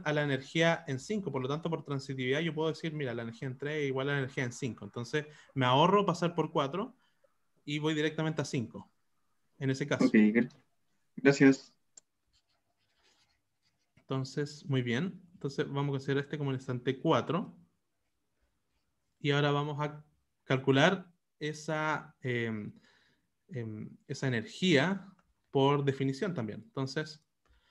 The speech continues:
Speaker 1: ya calculamos la energía en tres, ahora nos falta la energía en cuatro. Entonces, la energía en cuatro, ¿cuánto sería? Bueno, vamos a anotar aquí la definición, ¿no es cierto? La cinética en cuatro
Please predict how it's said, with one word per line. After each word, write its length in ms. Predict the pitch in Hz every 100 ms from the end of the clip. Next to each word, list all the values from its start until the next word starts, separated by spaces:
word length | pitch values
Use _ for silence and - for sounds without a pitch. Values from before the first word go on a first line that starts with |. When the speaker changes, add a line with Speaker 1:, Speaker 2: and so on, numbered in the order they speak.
| _ _
Speaker 1:
ya 100 | 127
calculamos 440 | 135 135 139 151 156
la 60 |
energía 300 | 139 131 -
en 140 | 143 143
tres, 380 | 185 185 190 -
ahora 180 | 147
nos 120 | 147 143
falta 300 | 139 139 143
la 80 | 135
energía 520 | 123 - - 139 139
en 160 | 135 123
cuatro. 360 | - 101 - -
Entonces, 360 | 123 123 131
la 80 | 123
energía 340 | 117 113 -
en 120 | 175 170
cuatro, 440 | 113 123 185 - _ _ _ _ _ _ _ _ _ _ _ _ _ _ _
¿cuánto 200 | 147 165
sería? 280 | 185 170 110
Bueno, 240 | 123 107
vamos 200 | 120 147
a 20 |
anotar 240 | 156 151 151
aquí 160 | 147
la 80 | 156
definición, 380 | 147 165 160 127
¿no 40 |
es 60 | 110
cierto? 200 | 123 143
La 140 | 131
cinética 560 | 123 143 165 180 175 160
en 100 | 139
cuatro 560 | 131 110 101 170 226